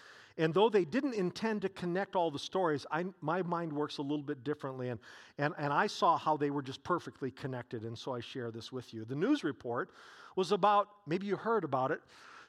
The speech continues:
the news report was about a valuable coin collection that had been stolen. I don't, I don't remember where. I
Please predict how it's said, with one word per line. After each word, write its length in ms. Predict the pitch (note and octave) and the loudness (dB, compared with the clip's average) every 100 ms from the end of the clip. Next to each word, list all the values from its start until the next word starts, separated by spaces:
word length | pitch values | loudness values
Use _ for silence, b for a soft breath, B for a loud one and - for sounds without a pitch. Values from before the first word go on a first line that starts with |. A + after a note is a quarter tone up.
| - | 0
the 80 | E3+ | 4
news 300 | G#3+ C#4 A#3+ | 4 4 2
report 440 | G3+ - F3 F#3+ | -2 2 2 2
was 160 | F3 D3+ | 0 0
about 260 | E3 E3+ | 2 4
a 80 | D3+ | 2
valuable 680 | A#2 F3+ A3 B3+ C4 A#3 G#3 - | 0 4 4 4 4 4 2 -2
coin 440 | - C4+ D4 D4 | 0 2 4 2
collection 640 | - F3+ D3 - - D#3+ | 2 2 2 -4 -6 -2
that 120 | E3 | -2
had 180 | C#3+ D#3 | -2 -4
been 180 | D3+ C#3+ | -4 -4
stolen. 600 | - - F3 D#3 C3+ G#2 G#2 | -6 -4 0 0 0 -4 -4
I 100 | E3+ | -2
don't, 160 | G#3 | -2
I 60 | D#3+ | -2
don't 120 | G3 | -2
remember 300 | D#3+ E3+ D#3 | -2 0 0
where. 280 | C#3+ F3+ G3+ | 2 4 4
I 100 | C#3+ | 2